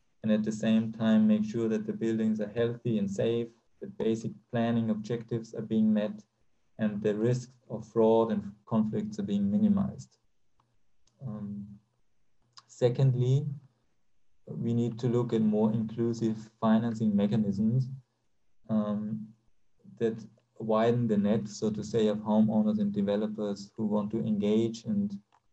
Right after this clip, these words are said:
uh, build backyard rental accommodation.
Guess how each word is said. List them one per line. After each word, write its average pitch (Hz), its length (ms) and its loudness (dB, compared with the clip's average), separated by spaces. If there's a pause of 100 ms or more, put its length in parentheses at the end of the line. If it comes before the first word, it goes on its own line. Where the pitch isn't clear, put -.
(120)
uh, 101 300 0
build 113 480 0 (160)
backyard 104 420 -4
rental 101 320 -4
accommodation. 104 1000 -2